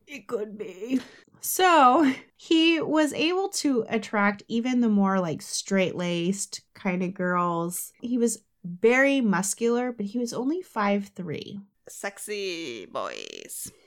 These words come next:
Speaker 1: Short.
Speaker 2: <laughs> I know. I'm just gonna say sexy this whole time.
Speaker 1: Okay.
Speaker 2: Bad boy.
Speaker 1: <laughs> He was a very talented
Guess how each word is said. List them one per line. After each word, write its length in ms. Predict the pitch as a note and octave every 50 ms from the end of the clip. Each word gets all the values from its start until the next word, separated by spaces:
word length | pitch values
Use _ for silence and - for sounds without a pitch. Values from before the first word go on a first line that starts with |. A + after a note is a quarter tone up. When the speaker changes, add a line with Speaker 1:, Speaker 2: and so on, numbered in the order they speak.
| _ _ _
Speaker 1:
Short. 800 | - - - - - - - - - G3 D#3+ - - - - _ _ - G3+ - -
Speaker 2:
<laughs> 180 | - - - - B3
I 180 | - A3+ A3+ A#3
know. 140 | A3 G#3 F#3+
I'm 240 | G3 G3 G#3+ A3 A3
just 320 | A#3 A#3+ - - - - - - - - - - - -
gonna 180 | - G3 F3 G3
say 300 | - - - F#3+ E3+ F#3
sexy 480 | - - - G#3+ F#3 - - - E3+
this 180 | - E3+ F#3 -
whole 160 | G3+ E3 E3
time. 380 | - G#3 E3 D3+ D3+ F3 F#3+ - - _ _ _ _ -
Speaker 1:
Okay. 380 | F#3+ F#3+ G3 G3 D3 - - - _ _ _ _ _
Speaker 2:
Bad 640 | - F3+ F3 A#3 A3+ A3 A#3 A#3 A#3+ A#3+ A#3 G3+ F3+
boy. 680 | F#3 F3+ E3 D#3+ E2+ C2 A1 G1+ G1+ - - - - - A3+ - - - - -
Speaker 1:
<laughs> 100 | - C#4 - - - - - - - - G#4 G4+ D#4 - - A#4 C4+ G3+ G3+ - _ _ _ _
He 240 | _ - - C4+ B3+
was 360 | A#3+ A3 A#3+ A#3+ B3+ C4+ -
a 120 | A3+ G#3+
very 600 | G#3 G3 F#3 F3+ - G3 G#3 A3 A3+ A#3+ A3+ G#3+
talented 640 | G3+ - - G#3+ F#3+ F#3+ G3 G3 G3+ - G3 E3+ E3+